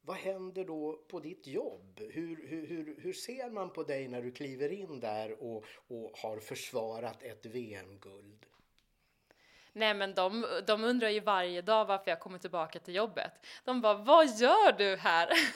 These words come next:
Speaker 2: <laughs> Men, eh, ja, det är ju så. Tyvärr så, eh,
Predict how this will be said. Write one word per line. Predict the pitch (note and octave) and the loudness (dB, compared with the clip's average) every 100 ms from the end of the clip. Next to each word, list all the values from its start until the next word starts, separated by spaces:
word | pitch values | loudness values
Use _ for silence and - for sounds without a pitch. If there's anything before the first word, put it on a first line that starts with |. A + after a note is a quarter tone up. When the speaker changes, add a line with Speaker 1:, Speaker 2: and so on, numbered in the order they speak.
| - F4 - - | 4 4 2 -6
Speaker 2:
<laughs> | - - - - - - | -4 -8 -8 -10 -12 -4
Men, | C#4 B3 B3 | 4 4 6
eh, | A#3+ A#3 A#3 - _ _ | 4 2 0 -8 _ _
ja, | - A3+ G#3+ | 4 6 6
det | A3 | 2
är | A#3+ C4+ C4+ | -2 -2 -2
ju | C4+ | -2
så. | G#3 | -2
Tyvärr | F#3+ B3+ A3 A3 G#3+ | -2 -2 4 4 4
så, | G#3+ - G3 F#3+ | 0 -4 -2 0
eh, | F3 F3 E3+ E3+ C3 | 2 2 0 0 -4